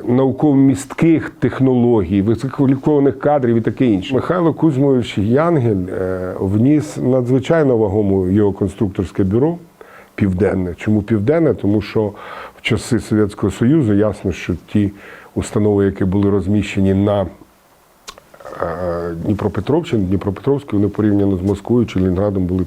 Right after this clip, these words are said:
півднем. І оце конструкторське півдно-, е, е, К Б «Південне», е, надзвичайно багато зробило встановлення галузі ракетокосмічної, е, в Совєтському Союзі. Е, ну, от такий приклад.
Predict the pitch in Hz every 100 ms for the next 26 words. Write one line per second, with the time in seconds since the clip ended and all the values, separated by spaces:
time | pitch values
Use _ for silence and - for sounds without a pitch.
0 | - 82 76 76 - - - - - -
1 | - - 104 101 - 143 - _ _ _
2 | _ - - - 127 107 123 - 104 117
3 | 117 117 110 113 110 110 107 107 95 -
4 | 110 104 95 - 110 113 101 110 98 139
5 | 175 127 101 95 - - - - - -
6 | 95 92 92 95 101 104 98 104 147 143
7 | 107 101 107 95 95 98 98 98 95 95
8 | 85 - - - 98 95 90 92 92 87
9 | 101 95 87 80 90 - 101 95 - 92
10 | 95 98 - 95 - 95 87 90 - -
11 | - - - 87 85 104 95 - 101 92
12 | - 95 92 82 85 - - - - -
13 | 101 98 98 113 131 135 123 131 101 113
14 | 95 123 - 123 104 98 90